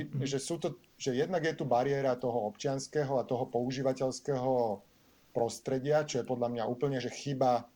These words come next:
Speaker 2: tých, čo to robili a tých, čo, ktorí to prebrali v takomto stave.
Speaker 1: Mhm, mhm.
Speaker 2: A potom sú tu samotné služby, ktorých kvalita je niekedy v pohode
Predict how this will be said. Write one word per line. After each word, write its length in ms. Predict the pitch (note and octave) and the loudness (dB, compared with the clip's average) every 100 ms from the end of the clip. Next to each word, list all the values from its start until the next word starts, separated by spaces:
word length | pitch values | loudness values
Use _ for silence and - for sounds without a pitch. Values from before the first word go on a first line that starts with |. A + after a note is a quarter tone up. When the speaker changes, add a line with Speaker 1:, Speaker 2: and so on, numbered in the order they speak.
| _ _ _ _ | _ _ _ _
Speaker 2:
tých, 360 | C#3 C#3+ D3 - | -2 -2 -4 -6
čo 200 | - C3 | -2 0
to 160 | B2+ A#2 | 0 0
robili 480 | A#2 C#3 C#3 E3 | 0 0 -2 -2
a 160 | - B2+ | -4 -6
tých, 300 | A2 C3+ C3 | -4 -4 -4
čo, 140 | - B2 | -2 -2
ktorí 480 | A#2+ A2+ - A#2+ B2 | -2 -8 -2 -2 0
to 120 | A#2+ | -4
prebrali 600 | - G#2+ A#2 A#2+ C#3+ F#3 | -2 -2 2 2 2 -4
v 160 | - - | -12 -4
takomto 420 | A2 C3 B2+ C3+ | -2 -2 -2 -4
stave. 440 | - C#3+ D3 F3 | 0 0 2 -2
Speaker 1:
Mhm, 240 | D#3+ C3 C#3 | -2 -2 -2
mhm. 240 | - C3+ | -4 -6
Speaker 2:
A 80 | E3 | -4
potom 320 | - C#3+ F3 | 0 0 0
sú 160 | D3 E3 | -4 -4
tu 80 | D#3+ | -4
samotné 440 | D3+ D3+ D#3+ D#3 | 0 2 0 0
služby, 540 | D3 - D#3 D#3 C3 C#3+ | -4 -2 -2 -2 -2 -4
ktorých 380 | - C#3 C3+ C3 | -2 -2 -2 -6
kvalita 500 | B2+ C3 C#3 C3+ C3 | 0 0 0 0 2
je 120 | B2+ | 2
niekedy 380 | B2+ C3 D3 B2+ | -2 -4 -4 -4
v 100 | G#2 | -4
pohode 420 | C3 B2 D#3+ F3 | -2 0 0 0